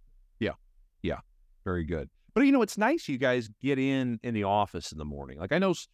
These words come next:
there's a lot of competitors, a lot of people that it's, "Okay, we dispatch our guys from home." But I feel like you lose that, that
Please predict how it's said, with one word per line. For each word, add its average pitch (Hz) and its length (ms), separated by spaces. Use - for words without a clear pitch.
there's 160 140
a 151 60
lot 127 200
of 127 60
competitors, 107 540
a 107 40
lot 113 140
of 107 60
people 101 500
that 92 180
it's, - 240
"Okay, 123 160
we 113 120
dispatch 120 460
our 92 140
guys 82 260
from 80 160
home." 71 300
But 123 80
I 160 80
feel 214 180
like 151 200
you 117 280
lose 131 340
that, 87 320
that 78 160